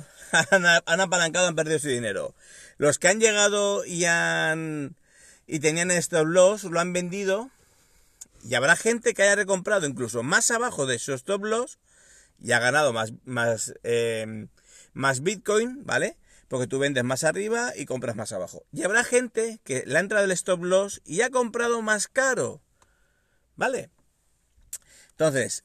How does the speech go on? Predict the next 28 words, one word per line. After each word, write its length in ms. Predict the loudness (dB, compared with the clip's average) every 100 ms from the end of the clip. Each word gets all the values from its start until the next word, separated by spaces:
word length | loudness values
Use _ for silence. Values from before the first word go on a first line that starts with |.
| -2
el 160 | 0
stop 280 | 0 0 -2
loss 420 | 0 0 0 -6 _ _ _ _ _
sirve 440 | -8 -2 0 2 2
cuando 240 | 0 0
tú 120 | 0
no 100 | -2
quieres 320 | 0 -2 -2
perder 380 | 0 0 2 -2
dinero. 420 | -4 -12 -14 -16 -20 _ _ _ _
Pero 300 | 0 2 2
tienes 220 | -2 -6 -6
que 100 | -4
tener 220 | -2 -2
en 100 | -4
cuenta 420 | -4 0 4 4
eso, 240 | 2 0
de 120 | 0 -2
que 100 | -2
cuando, 460 | -2 -4 -6 -10 _ -12
si 180 | -10 -6
vuelva 280 | -4 -2
a 20 | -2
subir, 420 | -2 -2 -4 -10 _ _ _ _ _ _
no 320 | -10 -2 -2 0
compres 640 | -2 -2 -2 -2 -2 -10 _ _ _
por 240 | 2 2
de-, 180 | 0